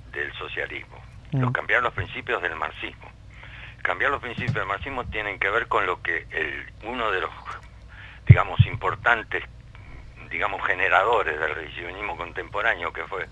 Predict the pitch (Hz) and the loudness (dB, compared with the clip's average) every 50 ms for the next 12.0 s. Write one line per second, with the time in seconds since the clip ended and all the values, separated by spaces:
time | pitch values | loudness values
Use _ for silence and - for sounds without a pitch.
0 | - - - - - - - - 113 120 - - - - 131 127 123 - - - | -10 -14 -12 -12 -12 -4 4 6 6 6 6 2 -2 -2 -2 -2 -4 -6 -14 -16
1 | - - - - - - 110 107 - 120 113 104 95 78 - 131 - - - - | -16 -16 -16 -10 -2 -2 -2 0 2 2 2 2 0 -4 -4 -8 -10 -10 -14 -16
2 | - - - - - - - - - - 101 104 107 - 127 131 - 135 - 151 | -16 -16 -16 -16 -16 -14 -12 -12 -6 0 2 2 4 6 4 4 4 2 2 4
3 | 147 160 170 170 170 165 147 151 151 147 - - 135 127 120 - - 139 131 127 | 4 4 2 2 2 4 4 4 4 2 2 0 0 0 0 -4 -6 -6 -4 -4
4 | 131 120 120 117 117 117 113 107 101 107 95 92 95 90 87 - - 110 104 90 | -4 -2 -2 -2 0 2 2 4 4 2 0 0 -4 -8 -8 -8 -2 0 0 0
5 | 73 - - - - - - - - - - - - 87 - - - 110 - 113 | -2 -4 -14 -18 -18 -16 -14 -14 -14 -14 -12 -10 -6 -4 -4 -4 -4 -2 0 0
6 | 113 117 127 143 139 135 - - 127 120 120 - 123 - - 117 107 107 113 120 | 0 0 -2 -2 -2 -2 -2 2 4 4 4 2 0 -6 -6 -4 -2 2 6 6
7 | 123 120 120 113 104 104 95 87 85 85 90 85 95 98 110 113 113 107 95 87 | 8 8 8 8 8 8 6 6 4 4 4 2 2 2 2 2 2 -2 -4 -4
8 | - - - - - - - - 110 120 135 139 139 - 139 123 117 123 123 127 | -6 -10 -14 -14 -14 -8 0 2 6 8 8 8 8 6 2 4 6 4 6 8
9 | 135 139 143 139 139 135 131 123 139 151 165 - - - - - 156 143 123 104 | 8 8 8 6 4 0 -4 -4 -4 -4 -4 -6 -6 4 10 10 12 12 10 8
10 | 104 - - 123 123 131 - - 110 - - 104 113 117 110 85 - - - - | 2 0 0 2 2 2 2 0 -4 2 4 4 4 4 2 0 0 -4 -14 -16
11 | - - - - - - - - - - - - 95 85 87 - - 98 92 82 | -14 -14 -14 -14 -16 -16 -16 -14 -14 -14 -8 -2 -2 -2 -2 -4 -6 -6 -8 -8